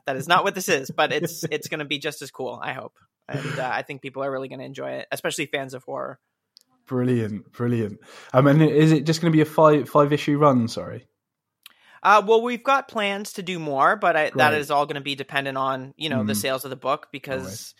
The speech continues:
Speaker 2: Yeah.
Speaker 1: for us, like, we need to make a living, and this is pretty much what I've been working on for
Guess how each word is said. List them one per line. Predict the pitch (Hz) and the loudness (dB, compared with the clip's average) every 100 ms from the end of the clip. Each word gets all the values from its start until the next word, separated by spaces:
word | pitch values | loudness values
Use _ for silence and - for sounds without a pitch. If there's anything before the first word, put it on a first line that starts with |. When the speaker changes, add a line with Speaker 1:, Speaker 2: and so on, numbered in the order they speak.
| _ | _
Speaker 2:
Yeah. | - 98 - | -18 -18 -8
Speaker 1:
for | 147 | 2
us, | 151 147 - - | 2 2 -2 -8
like, | 139 127 | -6 -6
we | 143 135 | -8 -10
need | 135 135 - | -10 -12 -8
to | 135 131 | -6 -6
make | 131 131 | -8 -8
a | |
living, | 127 135 135 131 127 | -6 -6 -6 -8 -8
and | 127 135 | -10 -10
this | 131 147 | -10 -10
is | 127 | -10
pretty | - 139 | -8 -6
much | 131 - | -6 -2
what | 135 | -2
I've | |
been | 131 131 | -4 -6
working | 135 139 135 | -6 -6 -10
on | 131 127 | -10 -10
for | 131 127 | -10 -12